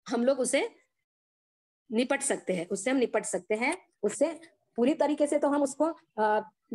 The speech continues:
आपदा नहीं आएगी ये तो नहीं कर सकते, लेकिन अगर आपदा आती है तो हम उसकी भयावहता जो है या कम से कम नुकसान हो या नुकसान ना हो इसकी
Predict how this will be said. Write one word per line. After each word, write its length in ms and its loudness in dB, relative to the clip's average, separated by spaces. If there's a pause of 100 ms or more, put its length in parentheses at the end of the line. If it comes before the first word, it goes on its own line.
(220)
आपदा 320 2
नहीं 260 0
आएगी 260 2
ये 160 2
तो 100 2
नहीं 180 2
कर 120 2
सकते, 420 -2
लेकिन 260 0
अगर 220 0
आपदा 340 0
आती 260 -4
है 80 0
तो 100 -4
हम 240 -2 (260)
उसकी 240 0
भयावहता 600 0
जो 180 2
है 220 -2 (260)
या 100 2
कम 200 -2
से 160 -2
कम 140 0
नुकसान 380 -4
हो 320 -2 (260)
या 80 2
नुकसान 400 0
ना 180 2
हो 300 0
इसकी 320 2